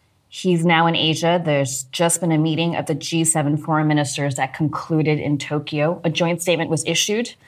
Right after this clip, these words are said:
that called for humanitarian pauses to allow in aid and to help in the release of hostages. Now, Blinken, when he was in Israel, was pressing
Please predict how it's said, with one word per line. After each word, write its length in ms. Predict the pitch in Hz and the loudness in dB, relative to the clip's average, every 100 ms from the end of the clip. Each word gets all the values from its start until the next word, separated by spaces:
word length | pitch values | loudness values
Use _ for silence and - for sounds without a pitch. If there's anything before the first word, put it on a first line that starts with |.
| _ _ _ - | _ _ _ 0
that 200 | 165 - | 0 0
called 380 | - 190 185 185 | 0 4 4 2
for 80 | |
humanitarian 800 | 175 196 190 196 220 202 185 175 | -4 0 0 2 0 0 0 2
pauses 440 | 170 170 156 151 147 | 2 2 2 0 -4
to 160 | - 151 | -2 0
allow 300 | 160 156 - | 2 2 2
in 280 | 156 139 | -2 -4
aid 280 | - 151 156 | -2 -2 -2
and 120 | 151 | -4
to 80 | 147 | -8
help 420 | 139 - 180 180 | -10 -2 -2 -2
in 80 | 160 | -4
the 80 | 156 | -4
release 380 | 151 143 147 - | -2 -2 -4 -6
of 80 | - | -8
hostages. 920 | - 160 156 - - 50 - - - _ _ - | -2 0 0 -4 -8 -8 -4 -4 -6 _ _ -4
Now, 280 | 170 151 - - | -2 -2 -4 -2
Blinken, 520 | 185 202 202 190 175 | 2 2 2 2 4
when 160 | 180 170 | 2 0
he 240 | 170 190 | 0 4
was 200 | 175 165 | 4 4
in 120 | 165 | 2
Israel, 360 | 170 160 165 160 | 0 0 2 2
was 180 | 160 160 | 2 -2
pressing 840 | - 175 175 - 160 151 151 151 | -2 0 0 2 2 2 0 -4